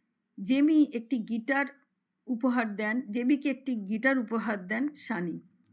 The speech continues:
সেই গিটার বাজিয়ে গান করেন দুজনে। জেমিমা বলেছেন, "সুনীল স্যার কথা রেখেছেন, আমাকে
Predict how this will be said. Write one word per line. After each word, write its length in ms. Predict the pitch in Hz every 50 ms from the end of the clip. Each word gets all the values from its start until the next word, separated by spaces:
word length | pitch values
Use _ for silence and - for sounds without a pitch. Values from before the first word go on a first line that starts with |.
| _ _
সেই 240 | - - - 269 277
গিটার 400 | 247 214 226 220 233 247 247 247
বাজিয়ে 440 | 233 226 214 226 220 233 254 269 269
গান 300 | 233 226 208 202 208 208
করেন 340 | 202 226 226 233 240 240 226
দুজনে। 400 | 220 208 190 208 196 202 233 294 - - - - - - _ _ - 196
জেমিমা 460 | 190 226 247 247 254 277 294 320 320
বলেছেন, 580 | 277 254 240 247 262 254 - - 247 220 208 196 - _ _ _
"সুনীল 380 | - - 262 247 262 277 285 269
স্যার 300 | 277 - 277 247 240 233 233 _ -
কথা 320 | 196 208 214 - - 285
রেখেছেন, 560 | 269 226 - - 202 175 - - 170 156 - - _ _ _ _ _ -
আমাকে 560 | - 220 220 220 233 226 240 233 226 226